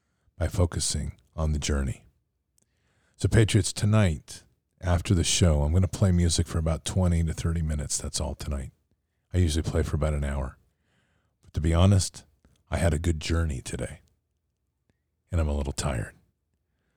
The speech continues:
So, we'll do a little bit of music afterwards so you can chat, and then we'll pick it up again tomorrow for Bended Knee. So keep your head up and your eyes forward.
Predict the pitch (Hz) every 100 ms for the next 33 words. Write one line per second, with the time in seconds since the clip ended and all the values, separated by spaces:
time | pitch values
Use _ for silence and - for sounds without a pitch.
0 | _ _ - 78 65 - _ _ _ _
1 | _ _ _ 82 80 87 92 92 87 90
2 | 90 95 98 104 - - _ - 87 82
3 | - 92 95 - 92 - 78 - 90 90
4 | - _ _ _ - 82 82 - 87 -
5 | 101 - 78 78 73 - 73 71 67 -
6 | 67 67 65 65 123 120 - _ _ _
7 | _ _ _ _ _ - - - 107 101
8 | 85 - 87 85 85 78 76 71 - 80
9 | 69 65